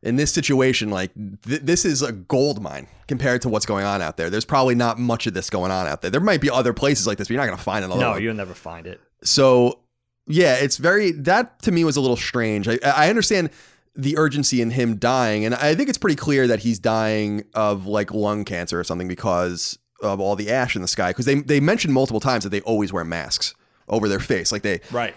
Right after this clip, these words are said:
Speaker 1: they're constantly shielding their face, and it seems pretty clear that the dad has, that it's taking the toll on the dad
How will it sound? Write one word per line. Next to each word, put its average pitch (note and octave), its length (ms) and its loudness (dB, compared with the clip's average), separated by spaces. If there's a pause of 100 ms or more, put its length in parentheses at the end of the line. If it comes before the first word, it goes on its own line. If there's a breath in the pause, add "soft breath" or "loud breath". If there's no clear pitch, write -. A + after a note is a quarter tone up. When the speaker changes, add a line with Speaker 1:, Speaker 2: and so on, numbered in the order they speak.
(180)
Speaker 1:
they're C#3 120 -2
constantly C#3 440 -2
shielding B2 380 0
their G2 120 -2
face, C3+ 360 0
and A2+ 60 0
it A2+ 80 -4
seems C3+ 240 2
pretty A#2 180 0
clear A2+ 240 0
that G2+ 100 -2
the G2+ 60 -6
dad F#2 420 -2
has, F#2 340 -8
that F#2 440 -10
it's - 100 -8
taking G2 240 -8
the D#2+ 60 -14
toll C#2+ 180 -10
on G#1+ 80 -14
the B1+ 60 -18
dad B1+ 280 -14